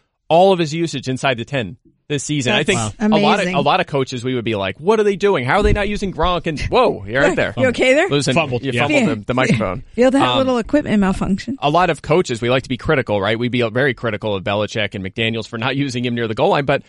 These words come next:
Speaker 1: they, he's just getting over, overrun with coverage, and they've just gone other directions. They're not forcing it to him, a lot like Julio Jones in Atlanta as
Speaker 3: Take
Speaker 1: well.
Speaker 3: what is there. Stefania, LaShawn McCoy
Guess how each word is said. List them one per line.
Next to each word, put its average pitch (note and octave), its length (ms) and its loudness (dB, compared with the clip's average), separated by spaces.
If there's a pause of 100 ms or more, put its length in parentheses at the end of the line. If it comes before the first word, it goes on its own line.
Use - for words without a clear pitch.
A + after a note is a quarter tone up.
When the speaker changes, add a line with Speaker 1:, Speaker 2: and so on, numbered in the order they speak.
(240)
Speaker 1:
they, D#3 140 2
he's D#3 160 0
just E3 140 -4
getting D#3+ 200 2
over, D3 260 0 (160)
overrun D3 420 0
with C3+ 160 -6
coverage, C#3 500 -4
and C3 220 2
they've B2+ 140 2
just F3 160 -4
gone B2+ 240 -4
other D#3+ 160 -6
directions. D3 400 -6
They're A2+ 80 -4
not A2 260 -2
forcing D#3 360 -2
it A2+ 100 -4
to C3 60 -4
him, A2 80 -4
a - 20 -4
lot A#2+ 140 -2
like E3 140 -6
Julio D#3 280 -4
Jones C#3 280 -2
in B2+ 80 -2
Atlanta A#2+ 280 -2
as G#2 100 0
Speaker 3:
Take D#3+ 280 2
Speaker 1:
well. D#3+ 100 -2
Speaker 3:
what D#3 240 4
is D3 260 0
there. C3+ 280 2
Stefania, D3+ 560 0
LaShawn F3+ 380 2
McCoy D#3+ 560 0